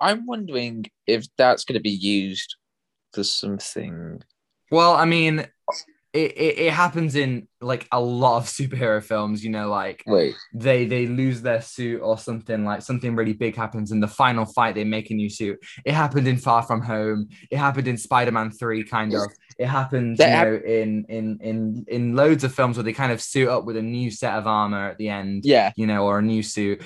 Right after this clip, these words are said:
Speaker 2: So I reckon this will be, like, the final suit that he wears.
Speaker 1: Yeah.
Speaker 2: Um,
Speaker 1: And that happened as well in the Spider-Man game, so.
Speaker 2: Right, yeah, of course. Oh, I love that suit, man. That was a cool suit.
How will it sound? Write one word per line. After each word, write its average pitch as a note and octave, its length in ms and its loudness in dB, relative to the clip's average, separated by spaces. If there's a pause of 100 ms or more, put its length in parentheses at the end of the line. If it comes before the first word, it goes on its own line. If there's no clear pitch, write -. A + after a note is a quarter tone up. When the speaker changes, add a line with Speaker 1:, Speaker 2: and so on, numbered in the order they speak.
(100)
Speaker 2:
So D3+ 160 2
I - 20 6
reckon C#3 360 4
this B2 160 2
will A#2+ 80 -2
be, G#2+ 100 0
like, F#2+ 140 -2
the - 60 -8
final G#2 400 -2
suit G#2 300 -6
that F#2+ 100 -8
he G2+ 100 -4
wears. F#2+ 480 0
Speaker 1:
Yeah. C3+ 300 4 (400)
Speaker 2:
Um, F#2+ 200 -2
Speaker 1:
And F#2+ 140 -2
that D#3 180 2
happened B2+ 400 -2
as A#2+ 140 -16
well A#2 180 2
in A2+ 140 -8
the G#2+ 60 -16
Spider-Man G2 520 -8
game, F2+ 420 -6
so. D#2 320 -4 (340)
Speaker 2:
Right, D3 240 2
yeah, D3+ 200 4
of C3+ 140 0
course. D#3+ 460 2
Oh, A2 160 2
I G#2 60 0
love A2 200 -6
that F#2 160 -12
suit, G2 180 -12
man. F#2+ 200 -6
That G2+ 100 -6
was G2 120 -12
a G2 40 -12
cool F#2+ 220 -10
suit. F#2+ 280 -10